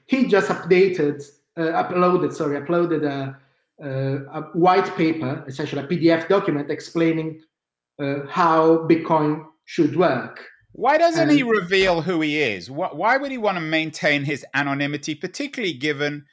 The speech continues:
Speaker 2: that this is a technology that's supposed to be transparent? What, what, why undermine your enterprise by not even revealing who you are?
Speaker 1: I mean, I wish I knew. I wish I could ask him.
Speaker 2: Well,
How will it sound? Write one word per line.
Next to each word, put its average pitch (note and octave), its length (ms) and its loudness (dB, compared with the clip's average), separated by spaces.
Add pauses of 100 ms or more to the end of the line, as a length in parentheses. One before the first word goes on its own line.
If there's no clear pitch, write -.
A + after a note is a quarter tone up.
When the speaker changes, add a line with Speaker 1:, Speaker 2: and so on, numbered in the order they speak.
(400)
Speaker 2:
that D3 100 -8
this G3+ 180 -2
is F#3 140 -4
a F3+ 60 -6
technology F3 580 -2
that's E3+ 200 -10
supposed F#3+ 320 -4
to F#3 60 -10
be F#3 140 -8
transparent? F#3 800 -6
What, D3+ 260 -6
what, F3+ 280 -6
why A3+ 500 4 (460)
undermine F#3+ 640 2
your D3+ 160 2
enterprise C#3 600 0
by E3+ 140 0
not F#3 220 -2
even F3+ 240 -4
revealing F3+ 460 -2
who F3+ 120 -2
you F#3 220 -2
are? C3+ 260 -4 (680)
Speaker 1:
I F3+ 60 2
mean, D#3+ 100 2
I E3+ 80 4
wish A#3 260 6
I F#3+ 60 4
knew. F#3 320 4
I D3+ 60 0
wish F3+ 200 0
I E3 60 -2
could D3+ 160 -4
ask D3 300 -6
him. D#3+ 380 -8
Speaker 2:
Well, F#3+ 320 4